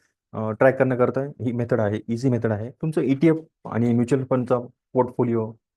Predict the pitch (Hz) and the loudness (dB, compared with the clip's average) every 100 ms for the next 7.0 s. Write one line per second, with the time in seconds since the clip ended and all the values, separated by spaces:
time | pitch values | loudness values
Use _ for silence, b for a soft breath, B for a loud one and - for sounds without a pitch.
0 | _ _ 107 104 104 - 107 131 - 139 | _ _ -10 -8 -6 -2 0 0 0 -2
1 | 113 _ - 113 110 113 104 101 _ _ | -4 _ -2 0 2 2 0 -2 _ _
2 | _ 135 127 127 131 - 120 123 127 151 | _ -2 0 -2 -4 -8 -8 -4 -4 0
3 | - 117 113 110 104 95 92 98 _ _ | 4 4 2 -2 -2 -2 -4 -10 _ _
4 | _ _ _ _ - 120 139 135 131 131 | _ _ _ _ -8 -2 0 0 -4 -8
5 | _ _ _ _ _ 110 - 131 139 - | _ _ _ _ _ -8 -2 0 -2 -8
6 | _ - 110 123 123 131 151 143 127 147 | _ -2 2 2 0 -2 0 0 -2 -6